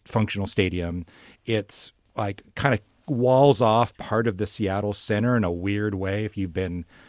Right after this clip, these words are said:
kind of over by the Mopop Museum and trying to get in there, um, it's not, it's n-, just not a, it's not a <laughs> very great facility. So that's been, I think, one of the challenges in getting that replaced.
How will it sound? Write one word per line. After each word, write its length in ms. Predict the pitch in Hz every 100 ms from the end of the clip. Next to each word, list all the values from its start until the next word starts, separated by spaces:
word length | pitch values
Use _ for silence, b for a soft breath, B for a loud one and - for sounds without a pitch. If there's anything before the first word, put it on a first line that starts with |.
| b
kind 180 | - 101
of 100 | 87
over 200 | - 110
by 160 | 92 95
the 100 | 90
Mopop 440 | 92 101 - 98
Museum 400 | 101 87 107 104
and 80 | 95
trying 120 | - 95
to 40 |
get 140 | 101
in 120 | 135 127
there, 300 | 117 113 98 B B B B B B -
um, 460 | 104 101 92 95 -
it's 280 | 120 107 -
not, 360 | 120 120 120 - _ _ _
it's 260 | - 110 -
n-, 140 | 120
just 200 | 101 117 123
not 240 | 110 98
a, 140 | 90 82 -
it's 160 | 127
not 180 | 135 113
a 120 | 101 85
<laughs> 60 | -
very 320 | 87 120 98 _ _ _ -
great 220 | 113 92
facility. 540 | 104 - 107 104 85 -
So 260 | - 147 101 -
that's 160 | 180
been, 180 | 208 170
I 60 | 143
think, 140 | 151
one 80 | 135
of 40 | 104
the 60 |
challenges 380 | 127 110 104 95
in 80 | 98
getting 180 | 92 87
that 140 | 80
replaced. 320 | - 92 -